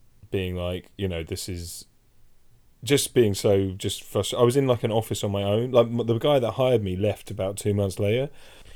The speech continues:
So it's just me as, like, head of V N A technical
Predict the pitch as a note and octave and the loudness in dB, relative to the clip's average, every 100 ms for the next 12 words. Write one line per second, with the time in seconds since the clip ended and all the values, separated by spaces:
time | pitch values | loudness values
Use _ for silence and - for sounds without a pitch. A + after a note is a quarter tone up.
0 | - - A#2+ G#2+ A2 A#2 B2+ A2+ G2+ F2 | -20 -2 0 2 0 2 2 2 0 -2
1 | G2+ G2 F#2+ - G2 F#2+ F2+ - A2 G2+ | -2 -2 -4 -8 -4 -2 -2 -2 0 0
2 | F#2+ F#2+ F#2+ G2 F#2+ F#2+ F#2 - G#2+ F#2+ | -2 -6 -6 -4 -4 -4 -6 -6 -6 -10
3 | - F#2 E2 | -12 -14 -14